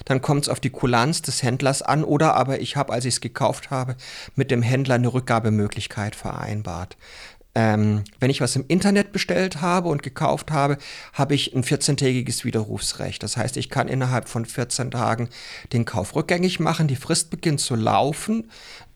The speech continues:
ähm, mit Vertragsschluss, aber nicht vor Erhalt der Ware und auch nicht, bevor ich überhaupt über das Bestehen des Widerrufsrechts informiert werde. Also überall kann's Probleme geben.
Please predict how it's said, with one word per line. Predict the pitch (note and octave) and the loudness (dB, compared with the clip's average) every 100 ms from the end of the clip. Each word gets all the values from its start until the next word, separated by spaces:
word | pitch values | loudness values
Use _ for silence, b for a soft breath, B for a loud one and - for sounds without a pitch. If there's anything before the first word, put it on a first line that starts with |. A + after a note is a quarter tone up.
| - | 2
ähm, | C3+ C3 C3 | 4 4 0
mit | B2+ C3 - | -2 -2 -2
Vertragsschluss, | B2+ - G2+ - F#3+ A3 | -4 -4 -4 0 0 2
aber | - B2+ A#2+ | 0 0 0
nicht | C3+ | -2
vor | - E3 | -2 -2
Erhalt | - B2+ B2 | 0 0 0
der | C#3+ | 2
Ware | C#3 C3+ B2+ A2+ B2 B B B B | 4 4 4 0 -4 B B B B
und | C#3+ | 0
auch | D3 D3+ | 2 2
nicht, | F3+ F3+ | 0 -2
bevor | D#3+ - E3 | -4 0 0
ich | |
überhaupt | D#3+ C#3+ D3 - | 2 2 0 0
über | D#3 | 0
das | C#3 C3 | 0 -2
Bestehen | C#3 - C#3+ | -2 0 2
des | C#3 - | 2 0
Widerrufsrechts | D3+ C#3 C#3 B2+ - B2 - | 0 0 -2 -4 -2 -4 -4
informiert | B2+ - A#2+ A2+ A2 - | -6 -4 -2 0 -2 -4
werde. | G2 - - | -10 -8 -2
Also | A2 A#2 B B B | 0 0 B B B
überall | - F#3 G3+ D#3+ | 0 4 4 2
kann's | D#3 D#3+ - | -2 -6 -4
Probleme | C#3 C#3+ C#3 D#3+ A#2+ | -6 0 2 4 2
geben. | A2+ A2 C#3+ F#3 | 4 4 2 -2